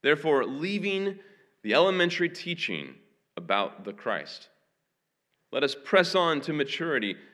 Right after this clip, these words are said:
not laying again a foundation of repentance from dead works and of faith toward God, of instruction about washings and laying on of hands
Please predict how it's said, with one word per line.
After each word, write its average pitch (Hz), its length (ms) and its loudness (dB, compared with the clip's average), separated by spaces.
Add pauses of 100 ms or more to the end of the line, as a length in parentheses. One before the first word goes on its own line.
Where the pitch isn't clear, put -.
not 160 280 2
laying 170 300 2
again 143 280 0
a 127 60 0
foundation 135 640 0
of 120 180 -4
repentance 139 680 -4
from 117 300 -4
dead 123 320 -2
works 120 580 -4 (600)
and 147 300 2
of 135 220 2 (300)
faith - 680 -2 (440)
toward 127 400 -2
God, 92 460 0 (1080)
of 151 160 2
instruction 156 920 -4
about 113 320 -2
washings 123 800 -2 (340)
and 131 160 -2
laying 147 320 2
on 135 240 -2
of 117 100 -6
hands 107 600 -12